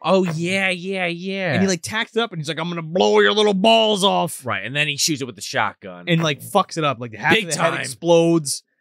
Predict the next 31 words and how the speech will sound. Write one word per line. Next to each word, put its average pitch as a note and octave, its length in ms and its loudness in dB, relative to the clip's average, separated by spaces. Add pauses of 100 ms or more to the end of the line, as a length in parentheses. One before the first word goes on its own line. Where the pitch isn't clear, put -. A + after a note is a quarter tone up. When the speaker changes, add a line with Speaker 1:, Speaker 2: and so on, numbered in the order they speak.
(180)
Speaker 2:
and D3 100 -6
all D#3+ 120 0
this D#3 120 -2
Speaker 1:
It, F3 40 4
Speaker 2:
shit. F#3 180 2
Speaker 1:
it's F#3+ 120 -2
like F#3 140 -2
Chucky F3 320 -2
at C#3 100 -6
the D3 120 -10
end C#3+ 100 -8
of C#3 60 -16
the C#3+ 60 -14
first D#3+ 300 -8
Speaker 2:
Yeah. D#3+ 100 0
Speaker 1:
Child's D3+ 320 -4
Play D#3 180 -8
when C3+ 100 -8
it C#3 40 -8
gets C3 140 -10
blown C#3 420 -4
up. C#3 240 -2
Speaker 2:
<laughs> E4+ 40 -8
Like, E4 100 -6 (280)
his A3 140 0
head, C4 260 0
oh, A#3+ 180 -2
well, G#3 260 -2
Speaker 1:
Yeah. G#3 100 -8
Speaker 2:
yeah, A3 120 -6
kinda. E3+ 420 -14